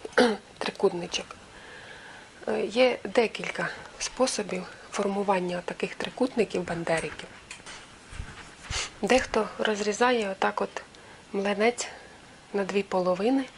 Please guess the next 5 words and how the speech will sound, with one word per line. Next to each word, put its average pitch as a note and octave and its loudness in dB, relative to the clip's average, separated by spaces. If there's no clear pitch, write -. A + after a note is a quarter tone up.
і - 6
складує G#3 4
там F#3 2
декілька F#3 -2
разів. E3+ 0